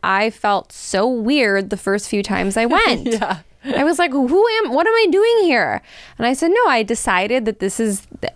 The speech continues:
Speaker 1: the year that
Speaker 2: And
Speaker 1: I'm
Speaker 2: you
Speaker 1: gonna,"
Speaker 2: committed to it.
Speaker 1: Mm-hmm. And I committed, and I signed up, and I pay every month, and I go at least twice a week.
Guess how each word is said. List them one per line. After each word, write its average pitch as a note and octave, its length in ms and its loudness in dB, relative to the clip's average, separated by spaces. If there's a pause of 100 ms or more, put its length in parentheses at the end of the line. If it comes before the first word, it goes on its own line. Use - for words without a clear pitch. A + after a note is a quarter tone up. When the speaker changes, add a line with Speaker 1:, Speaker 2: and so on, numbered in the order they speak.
Speaker 1:
the A3+ 100 -2
year F#3 200 0
that G3+ 100 2
Speaker 2:
And A3+ 120 0
Speaker 1:
I'm G3 60 0
Speaker 2:
you G3 60 0
Speaker 1:
gonna," G3 220 -2
Speaker 2:
committed B3 400 -2
to - 160 -10
it. G#3 160 -4
Speaker 1:
Mm-hmm. E4 240 2
And C#4+ 100 -2
I C#4+ 80 0
committed, C#4+ 360 0
and G3 80 -2
I F3+ 100 0
signed B3+ 340 0
up, C4+ 220 0
and G3+ 80 -2
I F3 80 0
pay - 240 -2
every A#3 240 0
month, A#3 260 0
and G#3 100 -2
I G3 80 0
go G3 260 0
at - 100 -6
least G#3 260 -2
twice - 260 -4
a A#3+ 60 -4
week. A#3+ 360 -4